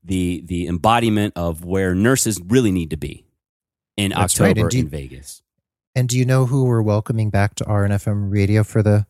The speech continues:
Speaker 2: umpteenth time?
Speaker 1: I know. I, I really can't think about how many times.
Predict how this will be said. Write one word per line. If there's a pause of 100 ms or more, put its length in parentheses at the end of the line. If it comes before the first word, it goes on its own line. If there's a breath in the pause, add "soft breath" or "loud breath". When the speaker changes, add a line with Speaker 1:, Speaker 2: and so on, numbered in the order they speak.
Speaker 2:
umpteenth
time? (140)
Speaker 1:
I
know.
I,
I
really
can't
think
about
how
many
times.